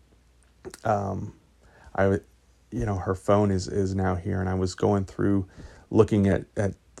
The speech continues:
some of the pictures because she didn't post a lot of stuff on social media, and I was looking through the pictures and the videos that she had, and, and she had a bunch from, from that match. And she's, you know, you can hear her getting excited and getting scared and nervous too, because,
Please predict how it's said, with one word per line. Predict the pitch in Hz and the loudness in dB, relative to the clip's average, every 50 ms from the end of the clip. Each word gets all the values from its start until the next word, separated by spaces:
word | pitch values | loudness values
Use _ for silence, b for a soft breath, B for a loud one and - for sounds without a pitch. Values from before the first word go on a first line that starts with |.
| - - | 0 2
some | - 117 113 | 4 4 4
of | 98 | 4
the | 98 | 2
pictures | - - 123 - - - 104 98 95 | 2 0 0 0 0 0 -2 -2 -2
because | 104 104 87 - 98 | -2 -2 -2 -2 -2
she | - - 131 | 0 4 4
didn't | 123 - - - 95 | 6 6 4 2 0
post | - - 104 104 98 - | 2 4 6 6 6 4
a | - | 4
lot | 90 92 87 87 | 4 6 6 6
of | 90 87 | 4 2
stuff | - - - 76 87 - | 2 2 2 2 2 0
on | - - 90 | -2 -6 -4
social | - - 87 87 - - 87 | -2 -2 -2 -2 -2 -4 -4
media, | 90 92 90 90 90 87 90 | -2 -2 0 0 0 0 0
and | 90 | 0
I | 95 95 | 0 0
was | 95 92 92 - - B B B B B B B | 0 -2 -2 -6 -10 B B B B B B B
looking | B 120 123 120 - 117 113 | B 8 8 8 6 4 0
through | 104 - - 98 101 101 98 | 0 0 2 4 4 4 4
the | 95 90 | 2 0
pictures | - - - 104 - - 104 98 95 95 95 98 | -4 -2 -4 -4 -2 0 2 4 4 4 2 2
and | 95 95 | 0 2
the | |
videos | 87 95 98 98 101 98 95 90 | 4 4 4 6 6 4 4 2
that | - 76 - - | -2 -6 -8 -6
she | - - 90 | -6 -4 -4
had, | 92 101 92 92 90 92 | -2 0 0 0 0 -2
and, | 92 87 - | -4 -4 -4
and | 95 92 90 - | -4 -4 -4 -4
she | - 104 101 | -4 -2 2
had | 101 101 98 | 4 4 4
a | 95 | 4
bunch | 95 - 98 101 98 98 | 4 2 2 2 2 -2
from, | - - - 92 98 95 92 - b b b b b | -4 -4 -2 -2 0 -2 -2 -6 b b b b b
from | - 107 107 107 | 2 4 6 6
that | 98 92 - | 6 4 4
match. | 92 95 101 101 92 - - - - - b b b b b b b b b | 4 2 4 2 2 0 -4 -8 -14 -18 b b b b b b b b b
And | 107 110 107 101 | 0 2 2 0
she's, | - - - 113 110 107 107 104 98 - - - b b b b b b b b _ | 0 0 0 2 2 2 2 2 0 -2 -6 -8 b b b b b b b b _
you | - 113 104 | -2 0 2
know, | 98 | 2
you | 98 98 98 | 2 0 0
can | 101 95 | 0 0
hear | 92 95 110 107 104 | 2 4 6 6 6
her | 104 104 98 98 90 | 6 6 6 4 4
getting | - 98 - 113 107 110 107 98 | 0 0 2 2 4 4 2 2
excited | - 92 - - - - 107 101 104 101 101 92 | 0 -2 -4 0 2 6 6 6 6 6 4 4
and | 98 101 95 | 2 2 2
getting | 104 101 107 104 101 95 - - - - - - - - 69 - - | 2 2 2 2 0 -2 -2 -6 -12 -18 -18 -18 -16 -14 -12 -12 -8
scared | - - - - - 120 113 110 107 101 | -4 -4 -2 2 6 8 8 8 8 6
and | 98 98 | 6 4
nervous | 98 101 104 98 95 90 - | 4 4 4 4 2 0 -2
too, | - - 120 113 107 | -2 -2 0 0 2
because, | 101 95 - - 92 90 90 90 - | 0 0 2 4 4 4 4 2 -4